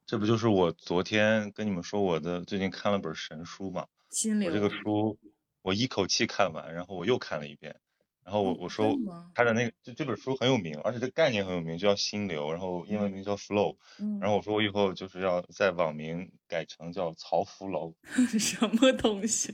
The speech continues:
Speaker 1: 我，我这两天跟朋友分享，就是一直都是会不自觉地 cue 到这个书里面的一些，一些观点，然后我自己有一种很兴奋的感觉，就是它对我过去可能两年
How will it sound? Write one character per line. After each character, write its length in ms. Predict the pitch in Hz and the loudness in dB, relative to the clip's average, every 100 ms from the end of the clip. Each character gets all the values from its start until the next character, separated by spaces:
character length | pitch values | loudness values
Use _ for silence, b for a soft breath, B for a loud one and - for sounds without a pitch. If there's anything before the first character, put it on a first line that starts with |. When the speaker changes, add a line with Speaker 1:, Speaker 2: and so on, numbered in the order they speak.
| 151 | 2
Speaker 1:
我， 220 | 120 104 | 6 6
我 160 | 113 110 | 6 6
这 140 | 147 | 8
两 180 | 147 98 | 8 8
天 320 | 113 120 123 - | 4 4 2 0
跟 360 | 127 131 131 - | 2 2 0 -6
朋 220 | - 104 | -2 2
友 100 | 113 | 2
分 300 | - 120 127 | 2 0 0
享， 260 | 120 82 76 - | 0 -2 -4 -12
就 80 | 110 | -12
是 180 | 104 95 | -10 -8
一 160 | 120 | -8
直 100 | 117 | -6
都 140 | 98 101 | -4 -4
是 320 | - 95 87 _ | -4 -6 -6 _
会 180 | 110 101 - | -4 -4 -6
不 80 | - | -12
自 180 | 104 127 | -4 -4
觉 180 | - 87 | -2 0
地 300 | 95 87 85 - | 2 2 0 -4
cue 220 | - 110 | 2 6
到 120 | 101 | 6
这 100 | 87 | 4
个 80 | 90 | -6
书 240 | - 101 | -8 -8
里 40 | 95 | -6
面 160 | 82 | -6
的 80 | 80 | -6
一 80 | 85 | -8
些， 300 | 82 87 87 | -8 -8 -8
一 60 | 85 | -10
些 160 | 82 87 | -14 -8
观 300 | 95 92 95 | -2 -2 -2
点， 220 | 87 - | -8 -8
然 100 | 85 | -4
后 100 | 101 | -2
我 160 | 90 | 0
自 200 | 82 120 | -2 -4
己 260 | 110 87 80 | -4 -2 0
有 140 | 82 | 0
一 40 | 95 | 0
种 140 | 104 | 0
很 100 | 98 80 | -2 -2
兴 260 | - 110 | 0 0
奋 160 | 110 107 | 2 0
的 80 | 90 | 0
感 140 | 76 | -4
觉， 100 | 76 | -8
就 100 | 90 | -8
是 140 | 92 | -10
它 340 | 87 92 90 92 - | -6 0 2 2 -2
对 140 | - 113 | -2 -2
我 280 | 95 85 | 0 0
过 220 | 82 107 101 | 0 0 -2
去 640 | - 107 101 85 80 80 _ | -2 0 2 2 -2 -6 _
可 120 | _ 80 | _ -8
能 300 | 82 87 90 | -4 -4 -2
两 240 | 92 80 | -2 -2
年 420 | 80 78 82 101 | -4 -4 -2 -4